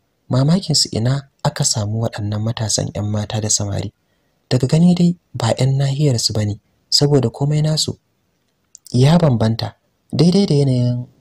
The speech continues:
tsayuwarsu. Abin kallo ne kamar a shirin drama. Akalla an shafe tsawon mintuna ana jifar juna da kallon tu-, gorilla. Da kyar Hajiya Saratu ta samu ƙwarin gwiwar buɗe baki ta furta,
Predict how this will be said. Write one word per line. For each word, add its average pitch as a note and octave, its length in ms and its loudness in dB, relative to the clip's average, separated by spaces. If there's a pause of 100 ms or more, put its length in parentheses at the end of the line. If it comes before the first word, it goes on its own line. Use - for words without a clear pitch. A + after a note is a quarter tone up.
(300)
tsayuwarsu. A2+ 640 -2 (380)
Abin B2 240 0
kallo C3+ 340 -2
ne B2+ 140 0
kamar A#2 340 -4
a A#2+ 40 -4
shirin A2 340 -4
drama. G2+ 400 -6 (720)
Akalla G#3+ 420 2
an C#3+ 80 0
shafe - 280 -4
tsawon A#2+ 300 -2
mintuna A#2+ 400 -4 (400)
ana D#3+ 240 4
jifar A#2+ 420 -4
juna A2+ 340 -2
da A2+ 100 -6
kallon G#2+ 400 -6
tu-, - 200 -10
gorilla. G#2+ 420 -2 (420)
Da A#2+ 80 0
kyar D#3 160 0
Hajiya B2 360 0
Saratu A#2 460 -2 (220)
ta C#3 80 -2
samu A#2 440 -2 (480)
ƙwarin C3+ 380 -2
gwiwar C3+ 320 -4
buɗe A2 320 -6
baki G#2 320 -10
ta A2+ 100 -6
furta, - 380 -10